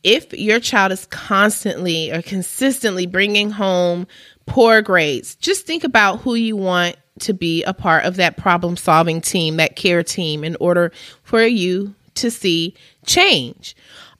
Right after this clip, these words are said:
Also, I do want to leave you with a loving reminder, and that is always be willing to think outside of the box when it comes to finding a solution that is in the best interest of your child's unique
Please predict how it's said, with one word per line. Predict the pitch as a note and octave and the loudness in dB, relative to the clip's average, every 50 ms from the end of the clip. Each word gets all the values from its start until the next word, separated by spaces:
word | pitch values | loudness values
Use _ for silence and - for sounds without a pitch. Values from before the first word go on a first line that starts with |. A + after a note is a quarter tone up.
| _ _ - | _ _ 4
Also, | G3 G3+ G#3 G3+ G3+ - - G3+ E3+ C#3+ C#3+ - - | 6 6 6 6 4 2 0 0 0 0 -2 -4 -2
I | - D3+ D3+ - _ _ _ | -2 -2 -2 -4 _ _ _
do | - A3 A#3 A#3+ B3 | -4 0 0 0 0
want | B3 B3 B3+ | 0 0 0
to | |
leave | A#3+ A#3 A#3 A#3 G#3+ | 2 2 0 0 -2
you | A3 G#3+ | -2 -4
with | G#3 G#3+ G3+ | -4 -2 -2
a | G#3 G3+ | 0 0
loving | G3+ G#3 G#3+ A3 A#3 B3 A#3+ A#3 A3 G#3 G3+ F#3+ | 0 2 2 2 4 4 2 2 2 -2 -2 -2
reminder, | F3+ F3+ F3+ F3 E3 D#3+ D#3+ E3 E3+ E3 | -4 -2 0 0 2 2 0 -2 -4 -4
and | C#3+ D3+ F#3 G#3+ | -2 -2 0 2
that | G#3+ A#3 C4+ C#4 | 4 4 4 4
is | B3+ A#3 A#3 A#3+ A#3 - _ _ _ _ _ _ _ _ _ _ _ - | 4 4 2 2 -2 -8 _ _ _ _ _ _ _ _ _ _ _ 4
always | A3 B3 C#4 D#4 F4 F4 E4 C4+ B3 B3+ B3 B3 - - | 4 6 6 6 4 4 2 2 0 0 -2 -4 -6 -6
be | A3+ A3+ A3 | -4 -4 -2
willing | G3+ G3+ G#3 G#3+ A3 G#3+ A3 | 0 0 2 2 2 0 -2
to | - - A3+ | -4 -6 -6
think | G#3 - A#3 G#3 G#3+ | -4 -4 -4 -2 0
outside | G#3 F#3 F3+ - - - - - F3+ F3 F3+ F#3+ G3 G3 | 0 0 0 -2 -4 -4 2 4 6 6 6 6 4 0
of | F#3+ | -2
the | - F3+ | -2 -2
box | - - E3 E3+ E3+ - - - | 2 4 4 4 2 0 -6 -6
when | - F#3 F3+ | -6 -6 -6
it | - - | -6 -8
comes | - G#3 F#3+ F#3+ F#3 - | -4 -2 -2 -2 -2 -4
to | - F3+ | -6 -6
finding | - - F3 E3 E3 E3+ E3+ E3+ | -2 0 -2 0 0 -2 -4 -4
a | E3 | -4
solution | - - - F3+ F3+ E3+ E3+ F3 - - - D#3 C#3+ D#3 D#3+ _ - - - - - - _ _ | -4 -4 -4 -4 -2 -2 -4 -4 -4 -4 -6 -6 -6 -8 -12 _ -20 -20 -20 -20 -20 -20 _ _
that | - G3 F#3 F3+ - | 2 2 2 2 2
is | F3+ F#3+ F#3 - - - | 0 -2 -2 -2 0 0
in | G3 F#3+ F#3 F3+ | 2 2 2 0
the | E3+ D#3 | -2 -2
best | D3+ - _ _ F#3 F#3+ G#3 A3 B3+ - - - - - _ _ _ _ - | -4 -6 _ _ 2 4 4 4 2 0 -6 -12 -16 -18 _ _ _ _ 2
interest | G3+ G3+ G3+ G#3 - - G3+ F#3+ F#3+ - - | 2 2 2 0 -2 -2 -2 -2 -4 -4 -4
of | E3+ D#3+ E3 | -4 -4 -4
your | D#3+ E3 D3+ F3 F3 F3+ F3+ F#3 F#3 F#3 F#3+ F#3 _ _ _ | -6 -8 -4 0 0 2 2 2 2 0 -2 -4 _ _ _
child's | - - - G3+ F#3 F3 F3 F3+ E3 - - - | -8 0 2 4 6 6 6 4 2 -2 -6 -12
unique | F3 D3+ E3 F3 E3+ E3+ E3+ E3+ F#3 G3 G#3 G3+ F#3+ F#3 - - - - | -12 -10 -8 -8 -6 -6 -4 -4 -2 -2 0 0 0 -2 -4 -8 -14 -16